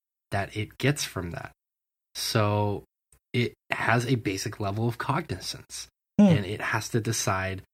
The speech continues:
Speaker 1: when it encounters something, does it eat it,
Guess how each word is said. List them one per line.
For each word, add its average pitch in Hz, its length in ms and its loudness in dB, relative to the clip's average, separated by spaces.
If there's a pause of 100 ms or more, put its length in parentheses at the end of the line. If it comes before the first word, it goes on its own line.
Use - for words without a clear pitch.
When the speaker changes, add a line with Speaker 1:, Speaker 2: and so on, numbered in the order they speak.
(140)
Speaker 1:
when 120 140 2
it 123 60 -2
encounters 135 640 2
something, 98 480 -4 (260)
does 98 180 0
it 95 160 -6
eat 151 200 2
it, 170 260 0